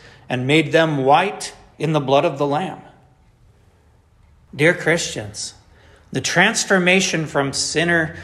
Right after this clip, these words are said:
to saint does not begin from the inside, from within the heart.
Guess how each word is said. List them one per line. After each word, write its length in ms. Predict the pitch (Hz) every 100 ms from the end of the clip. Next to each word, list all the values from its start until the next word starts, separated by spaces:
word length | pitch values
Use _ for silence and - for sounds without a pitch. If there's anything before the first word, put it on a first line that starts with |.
| - -
to 120 | 131
saint 600 | - - 156 147 - - - - -
does 200 | 143 139
not 460 | 165 226 226 -
begin 560 | 175 156 127 156 143 120
from 240 | - 139
the 300 | 127 120 -
inside, 720 | 135 143 - - 113 92 87 - - - - - -
from 260 | 147 143 127
within 680 | 135 135 147 143 113 110 127
the 100 | 113
heart. 540 | 127 143 - - -